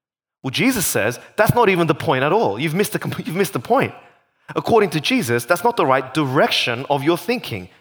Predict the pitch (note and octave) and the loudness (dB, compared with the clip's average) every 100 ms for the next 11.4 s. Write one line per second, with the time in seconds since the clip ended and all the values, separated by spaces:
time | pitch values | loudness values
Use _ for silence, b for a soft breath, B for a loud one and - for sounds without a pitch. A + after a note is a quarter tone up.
0 | b b b A3+ A#3 A3+ F3+ G#3+ D#4 - | b b b 0 2 2 0 2 0 2
1 | B3+ C4 C4+ - A3 G#3 A3 A3 G#3+ A#3 | 2 2 2 2 2 2 4 2 4 2
2 | A3 - G3 C3 F#2+ G2 _ _ _ _ | 0 -2 -2 -2 -4 -12 _ _ _ _
3 | - - G3+ C#3 F#3+ B3+ B3+ - A#3 F#3+ | -4 0 0 2 2 4 2 -2 -2 0
4 | A#3+ D#3 A3+ A3+ - A3+ G3 G#3 G#3 D3+ | 0 2 2 2 2 0 2 4 4 4
5 | G3+ F3+ A#2 - - B B C3 B2 E3 | 4 4 2 -2 -16 B B -6 2 2
6 | G3+ F3 G#3 G3+ G#3 D3+ C3 D#3 D3+ - | 2 -2 -2 0 0 2 -2 -2 -4 -2
7 | D3+ F3 A3+ B3+ F3 - _ _ _ _ | -4 -2 0 0 -2 -10 _ _ _ _
8 | _ B2 A2 D3 A#3+ - A3+ - A#3 F#3+ | _ -10 0 2 2 -2 -4 -2 -2 -2
9 | B2 F#2 G#2 - b b b _ - G3+ | -4 -4 -8 -10 b b b _ -2 -2
10 | G3 G3 F#3 C#3+ F3 E3+ D#3+ F3+ D3+ C#3+ | 2 4 4 4 2 2 2 2 2 2
11 | B2 B2 C3+ | 0 -2 -4